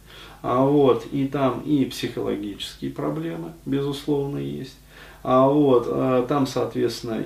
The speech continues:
и органика, а, вот, там и биохимия, а, там и эндокринка, а, вот, а, там вполне возможно и иммунка.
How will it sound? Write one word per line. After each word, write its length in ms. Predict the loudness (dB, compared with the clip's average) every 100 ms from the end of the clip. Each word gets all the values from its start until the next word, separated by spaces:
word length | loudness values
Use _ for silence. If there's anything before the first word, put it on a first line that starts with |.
| -4
и 200 | 0 0
органика, 800 | 2 0 0 -2 -2 -6 -8 -16 -18 -20 -20 -14
а, 280 | -6 -2 2
вот, 360 | 4 4 2 2
там 260 | 0 0
и 40 | 0
биохимия, 800 | 0 0 -2 -4 -2 0 -2 -6 -18 -20 -18 -4
а, 380 | 2 2 2 2
там 280 | 2 2 2
и 200 | 0 0
эндокринка, 880 | 2 0 2 0 0 -2 -6 -6 -8 -16
а, 400 | -8 -4 -2 0
вот, 460 | 0 0 0 0 -4
а, 280 | -10 -6 -6
там 200 | -4 -4
вполне 340 | -4 -4 -4 0
возможно 480 | 2 2 0 -2 -4
и 220 | -4 -4
иммунка. 400 | -6 -6 -8